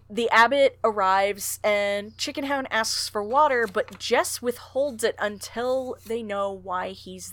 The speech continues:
there. And he says that he'll,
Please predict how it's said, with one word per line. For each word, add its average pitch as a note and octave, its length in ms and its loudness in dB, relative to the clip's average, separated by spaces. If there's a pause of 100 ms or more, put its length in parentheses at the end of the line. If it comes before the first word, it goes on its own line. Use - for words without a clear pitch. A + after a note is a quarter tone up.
there. E3+ 460 -2 (1700)
And G#3 400 -2
he E4 220 0
says G#4+ 260 6
that C4+ 140 4
he'll, D4 240 8